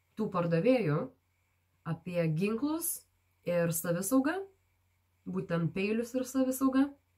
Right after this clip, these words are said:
Ir deja, kad ir kiek jam ten padėjo ir pasakojo, kaip save apsiginti, jisai nepanaudos to peilio savigynai, kurį nusipirko. Spoilas. Tad pirmadienis,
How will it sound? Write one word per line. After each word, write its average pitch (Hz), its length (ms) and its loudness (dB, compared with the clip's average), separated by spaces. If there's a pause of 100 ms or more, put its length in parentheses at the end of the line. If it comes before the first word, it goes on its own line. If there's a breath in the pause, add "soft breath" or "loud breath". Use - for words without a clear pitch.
Ir 185 220 0
deja, 175 360 2
kad 170 240 -4
ir 170 140 2
kiek 185 260 -2
jam 160 200 2
ten 151 260 0 (460)
padėjo 220 720 2
ir 160 220 -2
pasakojo, 196 680 -6
kaip 180 200 -10
save 180 280 -6
apsiginti, 170 800 -4 (1300 loud breath)
jisai 196 280 0
nepanaudos 175 880 0 (320)
to 151 140 -2
peilio 147 360 2
savigynai, 143 540 2
kurį 135 240 0
nusipirko. 135 560 -8 (1300)
Spoilas. 285 680 0 (520)
Tad 262 140 6
pirmadienis, 160 640 4